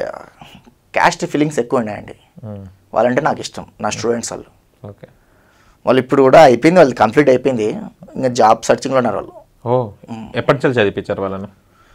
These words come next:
Speaker 1: వాళ్ళని టూ థౌజండ్ ఫిఫ్టీన్ నుంచి చదివించాను.
Speaker 2: ఏం చ-, ఏ క్లాస్?
Speaker 1: వాళ్ళు అంటే, టెన్త్ తర్వాత తీసుకున్నాను.
Speaker 2: టెన్త్ తర్వాత?
Speaker 1: టెన్త్లో వాళ్ళు గవర్నమెంట్ స్కూల్ చదివినారు.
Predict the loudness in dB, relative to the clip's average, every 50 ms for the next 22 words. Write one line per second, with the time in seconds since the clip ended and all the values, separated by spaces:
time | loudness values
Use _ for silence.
0 | _ _ _ -6 -4 -4 -4 -6 -8 -2 -2 2 4 4 4 4 2 -4 -4 -4
1 | -8 -6 -6 -6 -6 -4 -6 -6 -8 -12 -16 -20 _ -4 -2 -2 -2 -2 -6 -12
2 | -6 -4 -4 -4 -2 -4 -4 -4 -6 -8 _ _ _ _ _ _ _ _ _ _
3 | _ _ _ _ _ -2 -2 -2 -2 -2 -4 0 2 2 2 2 0 -4 -10 -12
4 | _ 0 0 0 0 -2 2 2 2 2 0 -4 -8 -10 -16 -16 -4 -2 -2 0
5 | 0 -2 -4 -2 -2 -2 -2 -2 -4 -8 -8 -2 0 0 0 0 -2 2 4 4
6 | 6 6 6 4 4 2 0 2 0 -2 -4 -6 -6 -8 -8 -6 -6 -8 -8 -8
7 | -8 -8 -6 -6 -8 -10 -12 -18 -18 -18 -18